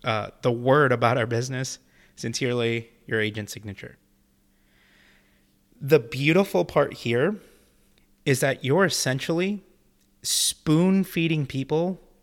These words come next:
exactly what you want them to say. Which is the biggest hiccup on why people don't leave reviews. They don't leave reviews because you're asking them to leave you a review on Zillow, on your Google My Business, on Yelp, all over the place.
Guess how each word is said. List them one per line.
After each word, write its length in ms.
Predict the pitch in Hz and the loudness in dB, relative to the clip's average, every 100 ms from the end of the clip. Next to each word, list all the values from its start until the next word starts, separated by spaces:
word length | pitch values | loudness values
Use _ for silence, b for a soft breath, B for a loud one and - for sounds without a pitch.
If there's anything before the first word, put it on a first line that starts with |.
| - 123 - | -16 -12 -8
exactly 640 | 120 117 131 143 - 160 | -6 -2 2 2 2 -2
what 240 | 131 131 | 0 -4
you 120 | 131 120 | -4 -6
want 280 | 120 117 | -2 -2
them 140 | 117 113 | -2 -6
to 80 | 110 | -6
say. 340 | - 107 - _ _ b b b b b b | -6 -8 -10 _ _ b b b b b b
Which 220 | - 135 147 | 0 2 2
is 120 | 123 | 0
the 100 | 131 | -2
biggest 480 | 107 131 147 151 - | 2 2 2 -2 -2
hiccup 380 | 131 - 127 | -4 -2 -2
on 220 | 127 113 110 | -2 -2 0
why 220 | 120 117 | 2 2
people 300 | - 117 117 | -2 -4 -4
don't 220 | 117 110 | -4 -6
leave 160 | 110 107 | -6 -6
reviews. 460 | 101 104 - - - _ - | -6 -8 -10 -14 -18 _ -6
They 120 | 117 | 0
don't 160 | 131 147 | 0 0
leave 160 | 147 | 0
reviews 300 | 139 127 131 | 0 2 0
because 240 | 127 120 107 | -2 -6 -2
you're 120 | 120 | 0
asking 320 | 120 - 131 | 0 0 0
them 120 | 127 | 0
to 80 | 110 | -4
leave 260 | 113 117 117 | -4 -4 -4
you 120 | 113 | -6
a 40 | |
review 480 | 110 107 113 110 113 B B B B B B | -6 -4 -4 -4 -4 B B B B B B
on 160 | - 113 | -4 -2
Zillow, 400 | 180 180 165 127 | -2 0 -2 -2
on 100 | 127 | -2
your 120 | 139 | -2
Google 220 | 185 175 | 0 0
My 120 | 170 | 0
Business, 340 | 160 170 147 131 | 0 -2 -2 -2
on 140 | 143 | -2
Yelp, 300 | 175 156 131 | 0 -2 -2
all 340 | 127 131 143 156 | -4 0 2 2
over 160 | 151 | 0
the 80 | 117 | -2
place. 540 | - 110 117 - - | -6 -8 -8 -10 -14